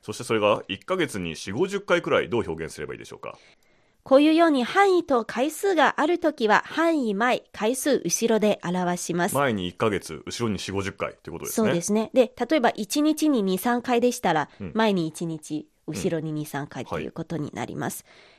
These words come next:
Speaker 1: い。
Speaker 2: 一ヶ月四五十回、一个月四五十次。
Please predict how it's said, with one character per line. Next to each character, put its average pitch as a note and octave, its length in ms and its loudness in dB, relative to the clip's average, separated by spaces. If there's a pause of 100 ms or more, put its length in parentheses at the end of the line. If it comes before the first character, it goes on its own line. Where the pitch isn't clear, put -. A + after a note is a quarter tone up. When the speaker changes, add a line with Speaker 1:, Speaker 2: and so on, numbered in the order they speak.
Speaker 1:
い。 - 80 -2
Speaker 2:
一 - 100 -8
ヶ E4 140 2
月 A#3+ 340 0
四 F3 160 -2
五 G#3+ 140 4
十 B3+ 160 0
回、 F#3+ 340 -2 (420)
一 A#3+ 340 0
个 E4+ 340 6
月 E4 420 6 (560)
四 - 640 2 (240)
五 E3 300 -2
十 F#3 460 0
次。 F4+ 460 0